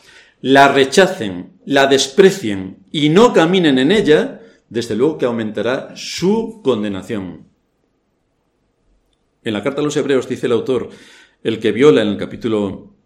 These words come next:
diez, versículo veintiocho, "El que viola la ley de Moisés, por el testimonio de dos o tres testigos, muere irremisiblemente. El que viola la ley de Moisés, muere". ¿Cuánto mayor castigo pensáis que merecerá el que pisoteare al Hijo de Dios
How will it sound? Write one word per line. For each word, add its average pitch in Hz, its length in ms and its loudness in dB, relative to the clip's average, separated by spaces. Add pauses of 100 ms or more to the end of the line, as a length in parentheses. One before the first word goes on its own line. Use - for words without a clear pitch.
(240)
diez, 113 260 -6
versículo 110 400 -4
veintiocho, 110 480 -6
"El 92 80 -10
que 101 140 -4
viola 123 280 0
la 123 120 0
ley 120 140 -2
de 127 100 0
Moisés, 156 420 -2
por 127 140 -2
el 101 100 -4
testimonio 104 520 -4
de 95 100 -2
dos 127 180 -2
o 95 80 -8
tres 131 180 -6
testigos, 151 480 -4
muere 170 720 -2
irremisiblemente. 113 1300 -2 (260)
El 101 160 -6
que 104 120 -2
viola 131 300 0
la 113 100 0
ley 127 180 -2
de 117 120 -2
Moisés, 165 520 -4 (220)
muere". 156 840 4 (1000)
¿Cuánto 214 480 0
mayor 160 420 -2
castigo 139 560 -4
pensáis 123 560 -2
que 120 140 -6
merecerá 113 880 -6 (100)
el 117 240 -2
que 110 160 -2
pisoteare 117 1080 -4
al 104 160 -4
Hijo 120 240 -8
de 98 160 -4
Dios 160 460 -4